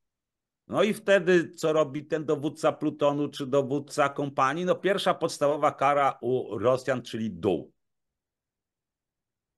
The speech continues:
Tak? Tam każda kompania ma wykopane parę dołów i się wrzuca żołnierza do tego dołu, a d-, dwa i pół metra w głąb, tak długo, aż, e, dowódca uzna, że jemu morale,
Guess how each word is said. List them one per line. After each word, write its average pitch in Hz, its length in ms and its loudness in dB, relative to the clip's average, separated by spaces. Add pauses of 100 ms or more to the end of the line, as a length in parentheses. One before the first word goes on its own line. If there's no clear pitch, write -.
Tak? 165 360 -2 (680)
Tam 117 240 -4
każda 165 460 2
kompania 151 580 2
ma 110 140 2
wykopane 110 680 0
parę 87 280 -6
dołów 175 460 4 (640)
i 226 100 -4
się 190 180 0
wrzuca 185 380 2
żołnierza 139 540 0
do 120 120 -6
tego 113 260 -6
dołu, 110 480 -4 (160)
a 80 120 -12
d-, 95 320 -12
dwa 95 400 -2
i 101 60 -2
pół 101 160 -6
metra 85 340 -4
w 107 60 -16
głąb, 190 300 2 (880)
tak 240 200 2
długo, 214 360 6
aż, 170 420 4
e, 151 640 4 (260)
dowódca 170 640 2
uzna, 196 500 2
że 156 200 -4
jemu 165 240 0
morale, 165 560 0